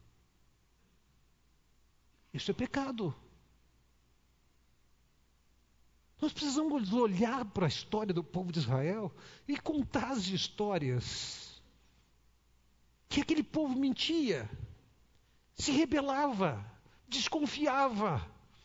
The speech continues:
E nós precisamos contar isso pros nossos filhos, pra que nossos filhos se identifiquem.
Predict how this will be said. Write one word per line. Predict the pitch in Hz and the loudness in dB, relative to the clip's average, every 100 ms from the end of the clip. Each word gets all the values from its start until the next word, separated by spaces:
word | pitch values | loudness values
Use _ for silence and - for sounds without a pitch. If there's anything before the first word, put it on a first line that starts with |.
| _ _ - _ _ - | _ _ -20 _ _ 2
E | 302 | 4
nós | 311 330 | 4 2
precisamos | - 269 302 226 | -2 0 0 0
contar | 302 247 277 | 0 2 2
isso | 285 | 0
pros | - 247 | 0 0
nossos | 240 233 190 | 2 0 -2
filhos, | - 294 233 | 0 0 -2
pra | - 294 | -6 0
que | 294 | 2
nossos | 285 269 | 2 0
filhos | - 311 269 | -2 0 2
se | 277 | 2
identifiquem. | 302 302 - 254 - 339 - 294 254 185 | 2 0 0 -2 0 -2 0 0 2 2